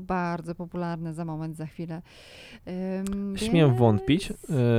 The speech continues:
Speaker 2: e, śmiem wątpić i się
Speaker 1: Bo ty
Speaker 2: mogę z tobą
Speaker 1: jesteś
Speaker 2: kłócić.
Speaker 1: elektromobilny bardziej.
Speaker 2: E, no wiesz co, to nawet, mm, e, to nawet nie tak, że jestem el-, elektromobilny, bo de facto samochody, e, wodorowe to też samochody elektryczne, więc, e,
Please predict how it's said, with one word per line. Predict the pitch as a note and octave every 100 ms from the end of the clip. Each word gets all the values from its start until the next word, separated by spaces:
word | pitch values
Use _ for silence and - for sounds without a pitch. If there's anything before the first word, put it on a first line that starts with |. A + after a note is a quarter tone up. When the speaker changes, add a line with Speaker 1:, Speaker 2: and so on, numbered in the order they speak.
| A2
Speaker 2:
e, | G#2+
śmiem | C3 A#2+
wątpić | C#3 E3+ C3 -
i |
się | -
Speaker 1:
Bo | A#2
ty | A#2
Speaker 2:
mogę | A2
z |
tobą | A#2
Speaker 1:
jesteś | A2 G#3+
Speaker 2:
kłócić. | -
Speaker 1:
elektromobilny | A3+ A3+ G3+ A#3 G3+
bardziej. | D#3 E3+ E3 D#3+ C#3
Speaker 2:
E, | C3+ C3 B2+ C3+
no | E3+ C4
wiesz | F3+
co, | - G3+
to | G3
nawet, | F#3+ F#3 - - - -
mm, | F3+ D3+ C#3+
e, | C#3 C#3 -
to | E3
nawet | F#3 F3 E3+
nie | F#3 F3+ - _ -
tak, | F3
że |
jestem | E3 - D#3
el-, | D#3+ -
elektromobilny, | C#3+ D3 D3 C#3+ F3+ F#3+ A#2
bo | A2+
de | A2+
facto | B2 - A2+
samochody, | A2+ A2 A#2 A2+ A2 - - -
e, | G#2+ G2+
wodorowe | G2 F#2+ G2+ G#2 G2
to | -
też | -
samochody | - G2+ G2 G2
elektryczne, | F#2+ - D3+ E3+ G2+
więc, | F#2 F#2+ F#2+ -
e, | G2 F#2+ G2